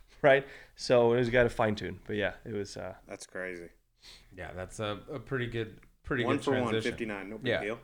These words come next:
Speaker 3: I'll try the new shit. Oh, yeah, fifty-nine?
Speaker 1: Yeah,
Speaker 3: Cool.
Speaker 1: and then
Speaker 2: By the way,
Speaker 1: they
Speaker 2: you wanna shoot fifty-nine, just go buy some Callaway
Speaker 3: Yeah,
Speaker 2: stuff.
Speaker 3: dude,
Speaker 1: The,
Speaker 3: there
Speaker 1: the,
Speaker 3: it
Speaker 1: the
Speaker 3: is.
Speaker 1: guys
Speaker 3: There's
Speaker 1: at
Speaker 3: the
Speaker 1: Callaway were
Speaker 3: plug.
Speaker 1: pretty happy, obviously. Since then, I mean, we just tweaked the driver, tweaked the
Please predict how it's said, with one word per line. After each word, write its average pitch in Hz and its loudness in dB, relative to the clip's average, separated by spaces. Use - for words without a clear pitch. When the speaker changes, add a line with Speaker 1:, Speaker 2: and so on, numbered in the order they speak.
Speaker 3:
I'll 131 -2
try 123 0
the 104 0
new 101 -6
shit. 113 -8
Oh, 117 -6
yeah, 92 -4
fifty-nine? 113 -8
Speaker 1:
Yeah, 131 8
Speaker 3:
Cool. 120 10
Speaker 1:
and 120 6
then 120 8
Speaker 2:
By 123 10
the 143 10
way, 151 12
Speaker 1:
they 139 12
Speaker 2:
you 147 10
wanna 165 6
shoot 170 2
fifty-nine, 156 2
just 147 -4
go 131 -4
buy 123 0
some 113 -10
Callaway 104 -2
Speaker 3:
Yeah, 151 2
Speaker 2:
stuff. 117 4
Speaker 3:
dude, 104 0
Speaker 1:
The, 113 0
Speaker 3:
there 117 2
Speaker 1:
the, 123 6
Speaker 3:
it 127 6
Speaker 1:
the 139 10
Speaker 3:
is. 135 12
Speaker 1:
guys 147 12
Speaker 3:
There's 143 8
Speaker 1:
at - 0
Speaker 3:
the 131 8
Speaker 1:
Callaway 120 10
were 131 12
Speaker 3:
plug. 95 0
Speaker 1:
pretty 113 4
happy, 95 -4
obviously. 95 -8
Since 131 -2
then, 165 8
I 127 8
mean, 127 4
we 147 0
just - -6
tweaked - -4
the - -20
driver, 131 0
tweaked - -10
the 110 -14